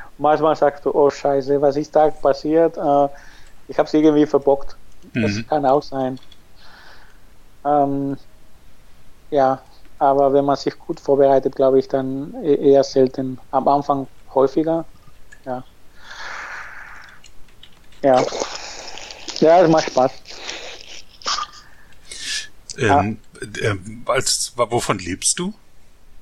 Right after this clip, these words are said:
Speaker 1: Ich lebe von meiner, also von, von, ähm, von, von Bildern, Fotografie und so weiter, lebe ich definitiv nicht. Äh, ich habe eine, eine Seite auch, also die sieht sehr rudimentär aus. Äh, das ist, äh, delso dot photo.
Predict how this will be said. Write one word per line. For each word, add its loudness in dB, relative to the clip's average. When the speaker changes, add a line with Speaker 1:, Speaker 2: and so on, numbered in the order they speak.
Speaker 1:
Ich 0
lebe 6
von 0
meiner, 4
also 2
von, -2
von, -2
ähm, -2
von, -2
von -2
Bildern, 2
Fotografie 2
und 2
so 4
weiter, 4
lebe 4
ich 0
definitiv -2
nicht. -4
Äh, 2
ich 0
habe 0
eine, 4
eine 4
Seite 2
auch, 4
also 2
die 6
sieht 2
sehr 4
rudimentär 2
aus. 2
Äh, -4
das -2
ist, -2
äh, 2
delso 4
dot 2
photo. 0